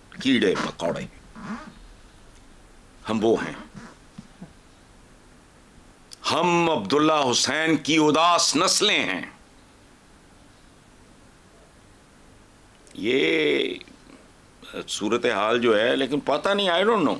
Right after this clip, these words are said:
और ये keyboard warriors वगैरह जो कुछ करेंगे, अगर इनकी डायरेक्शन ही ठीक ना हुई,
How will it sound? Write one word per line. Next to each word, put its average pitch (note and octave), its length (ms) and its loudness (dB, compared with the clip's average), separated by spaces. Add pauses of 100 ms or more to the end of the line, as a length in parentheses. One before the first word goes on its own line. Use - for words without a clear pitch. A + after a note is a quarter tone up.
(720)
और C#3+ 240 2
ये D3+ 440 0
keyboard C#3+ 580 2
warriors A#2 640 2
वगैरह A2+ 400 2
जो G#2+ 240 2
कुछ B2+ 240 -2
करेंगे, G#2+ 680 0 (640)
अगर B2+ 220 0
इनकी C#3 300 0
डायरेक्शन B2 540 0
ही C#3+ 60 2
ठीक B2 340 -2
ना A#2+ 100 0
हुई, F2+ 420 -2